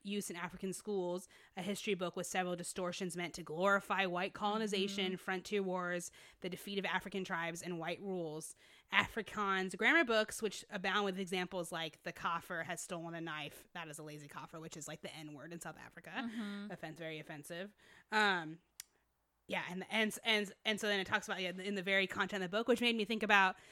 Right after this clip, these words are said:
Speaker 1: you know how in the U S almost all textbooks are produced in Texas?
Speaker 2: Yes.
Speaker 1: And then because of that, they are more conservative than other parts of the
Speaker 2: Mm-hmm.
Speaker 1: country, but because that has the largest school districts who make the biggest purchases,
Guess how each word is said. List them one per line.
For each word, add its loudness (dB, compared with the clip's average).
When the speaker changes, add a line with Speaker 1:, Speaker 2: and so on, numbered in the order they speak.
Speaker 1:
you 4
know 10
how 10
in 4
the 0
U 2
S 2
almost -2
all 0
textbooks -4
are -6
produced -2
in -6
Texas? -2
Speaker 2:
Yes. 2
Speaker 1:
And 2
then 4
because 0
of -4
that, 0
they 0
are -4
more 2
conservative 4
than 4
other 6
parts 10
of 2
the 12
Speaker 2:
Mm-hmm. 4
Speaker 1:
country, 10
but 6
because 4
that 2
has 0
the 0
largest 2
school -2
districts -2
who 0
make -2
the -4
biggest -6
purchases, 0